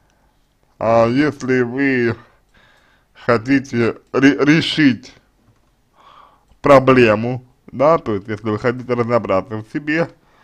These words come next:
то задавать, а, столь краткий вопрос, который почти ничего не раскрывает, а, о вашей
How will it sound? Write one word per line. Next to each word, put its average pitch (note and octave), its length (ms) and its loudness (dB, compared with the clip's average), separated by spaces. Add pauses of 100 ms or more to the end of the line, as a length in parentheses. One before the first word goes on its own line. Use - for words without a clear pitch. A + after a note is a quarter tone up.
(760)
то C3 680 6
задавать, C3+ 600 6 (240)
а, A2 280 -2
столь A#2 420 -2
краткий B2 520 2
вопрос, C#3+ 560 0 (520)
который G#2+ 640 -6 (960)
почти B2+ 540 -2
ничего B2+ 640 -4
не A2 140 -4
раскрывает, A2 760 -2 (2250)
а, A2+ 340 2
о A#2+ 400 4
вашей A#2+ 680 4